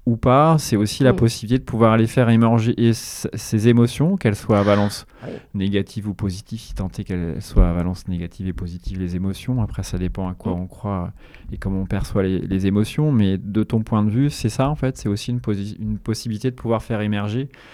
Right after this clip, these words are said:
Speaker 1: au-delà, euh, de notre inconscient, en fait, euh, et des problématiques qu'on pourrait avoir,
Speaker 2: Mm.
Speaker 1: c'est aussi,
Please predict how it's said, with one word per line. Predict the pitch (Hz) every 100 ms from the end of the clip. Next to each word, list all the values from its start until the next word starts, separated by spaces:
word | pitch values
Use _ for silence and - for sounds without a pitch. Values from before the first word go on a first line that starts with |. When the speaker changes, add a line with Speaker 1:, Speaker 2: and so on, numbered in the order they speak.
| - -
Speaker 1:
au-delà, | 107 107 107 113 110 101
euh, | 98 95
de | 101 101
notre | 101 98 -
inconscient, | 104 107 98 - 123
en | 123 117
fait, | 120 110 -
euh, | 95 90 85 85 98
et |
des | 92 98
problématiques | - 110 95 92 -
qu'on | - 101
pourrait | - 110
avoir, | 98 98 117 147 160
Speaker 2:
Mm. |
Speaker 1:
c'est | 196 120
aussi, | 101 98 - 131